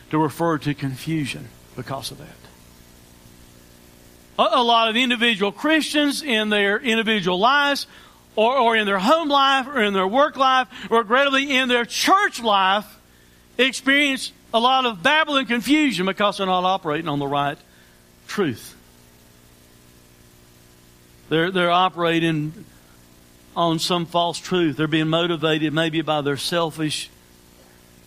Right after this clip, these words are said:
ambition. That's some signs that someone's a troublemaker. But James also gives us some causes to help us understand why we have trouble to start with, why we have conflict.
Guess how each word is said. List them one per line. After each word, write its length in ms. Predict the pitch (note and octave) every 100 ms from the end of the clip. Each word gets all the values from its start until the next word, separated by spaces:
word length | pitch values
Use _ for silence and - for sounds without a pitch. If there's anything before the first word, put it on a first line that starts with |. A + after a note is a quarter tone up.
| -
ambition. 520 | D3+ C3+ B2 B2+ - - - - - - - - - - - - - - - -
That's 200 | F4 -
some 180 | B3+
signs 680 | A3+ - C#4 D4 B3+ G#3+ - - A#3+
that 360 | G#3+ A3 G#3+
someone's 380 | - B3+ B3 G#3
a 60 | G#3
troublemaker. 720 | A3+ A#3 G#3 E3 D#3+ F3 - - - -
But 160 | F#3+ C4
James 300 | G#3 D#4+ C#4
also 320 | D4+ F#4 D#4+
gives 280 | A#3 B3+ A3+
us 100 | B3+
some 160 | A#3+ A#3
causes 500 | B3+ C4 A#3+ E3+ E3+
to 60 |
help 180 | G#3 B3
us 100 | A#3+
understand 680 | A#3 G#3+ - B3 B3 G3+ F3
why 440 | B3+ D4+ A#3+ G3 - - - - - G#3+
we 260 | G#3+ D4
have 340 | B3+ D4+ E4+ -
trouble 380 | D#4 E4 D#4
to 80 | C#4
start 400 | A3 D4+ E4 D#4+
with, 240 | B3 F#3+ F3
why 200 | C4+ D4+
we 160 | D4
have 280 | A#3+ D4+ C#4
conflict. 800 | - B3+ G#3+ E3+ F#3 D3+ - -